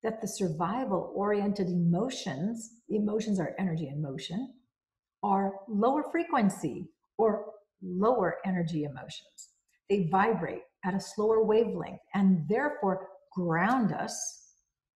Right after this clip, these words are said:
into being physical. Think about that. From a physics perspective, makes total sense, because since your energy is being locked into your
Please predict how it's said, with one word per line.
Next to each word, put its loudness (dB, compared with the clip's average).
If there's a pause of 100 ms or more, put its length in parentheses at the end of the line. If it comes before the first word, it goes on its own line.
(200)
into 4
being 0 (180)
physical. -2 (2500)
Think -6
about -4
that. -12 (1900)
From 0
a 0
physics -2
perspective, -2 (880)
makes -2
total -2
sense, -4
because -2
since -2 (420)
your 8
energy 0
is -2
being 0
locked -2
into -4
your 0